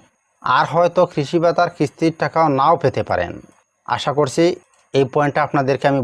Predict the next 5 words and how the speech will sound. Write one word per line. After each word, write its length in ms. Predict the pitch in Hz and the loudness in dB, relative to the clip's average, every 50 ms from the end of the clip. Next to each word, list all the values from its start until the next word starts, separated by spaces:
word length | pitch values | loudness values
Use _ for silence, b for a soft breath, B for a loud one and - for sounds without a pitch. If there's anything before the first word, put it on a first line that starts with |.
| 110 | 0
বুঝাতে 300 | 113 110 127 127 - - - - | 0 2 2 0 0 -2 -2 0
পেরেছি। 380 | 107 104 104 104 - - 147 190 - _ _ _ _ _ _ _ _ _ _ _ _ _ _ - | 0 2 2 0 -2 -4 -6 -6 -6 _ _ _ _ _ _ _ _ _ _ _ _ _ _ -2
তারপর 360 | 135 139 143 139 - 170 175 160 143 143 | 0 0 0 0 2 0 2 2 4 4
দুই 100 | 165 170 170 | 4 4 4
নম্বর, 280 | 151 127 104 104 107 | 4 4 4 2 2